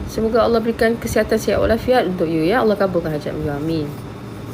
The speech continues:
Demam viral ni tengah menganas sekarang. So, kalau keluar tu pakai-pakailah mask. Lepas tu avoid kalau ada orang ramai.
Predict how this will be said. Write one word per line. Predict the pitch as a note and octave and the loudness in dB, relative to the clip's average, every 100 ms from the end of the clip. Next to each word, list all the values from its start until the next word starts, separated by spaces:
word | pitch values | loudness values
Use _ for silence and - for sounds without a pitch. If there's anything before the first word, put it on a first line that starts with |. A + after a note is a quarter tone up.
| - - - - - - | -12 -12 -12 -12 -8 0
Demam | G3+ | 4
viral | G3+ G#3+ A#3 | 6 6 4
ni | |
tengah | A#3 G3+ F#3+ | 2 2 4
menganas | F#3 F#3+ F#3 - | 4 4 2 0
sekarang. | E3 D#3 E3 | 0 2 0
So, | E3 E3 E3+ E3 E3 E3 E3 - | 0 2 4 6 4 4 2 0
kalau | D#3+ D#3 | 0 0
keluar | E3+ E3 E3+ F3 | 0 2 2 0
tu | |
pakai-pakailah | - D#3+ D#3 D#3+ E3+ D#3 D3+ D3 - | -2 -2 -2 -2 0 0 -2 -6 -6
mask. | D#3 D3 C#3 - - - - - - - - - - - D#3 | -4 -4 -4 -8 -10 -10 -10 -10 -12 -14 -14 -14 -14 -8 -4
Lepas | E3+ F#3+ | -2 0
tu | - | 0
avoid | D#3+ D3 G3+ G#3 - - | 0 4 4 4 0 0
kalau | F3 E3+ D3 | 2 4 4
ada | E3 E3+ E3+ E3+ E3+ E3+ E3 D#3 | 2 4 4 6 6 4 4 2
orang | D#3+ E3 | 2 2
ramai. | D#3 C#3 | 2 2